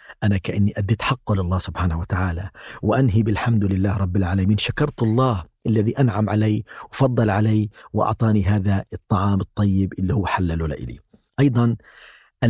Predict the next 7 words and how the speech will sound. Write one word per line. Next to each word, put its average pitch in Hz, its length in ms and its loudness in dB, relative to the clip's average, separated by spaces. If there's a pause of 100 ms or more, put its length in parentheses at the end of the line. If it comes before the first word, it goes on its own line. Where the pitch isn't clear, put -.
لا 123 100 4
يكون 107 380 2
محرما 78 600 -4 (260)
إلا 185 420 2
إذا 156 140 2
اضطررت. 107 380 -2
طب - 160 0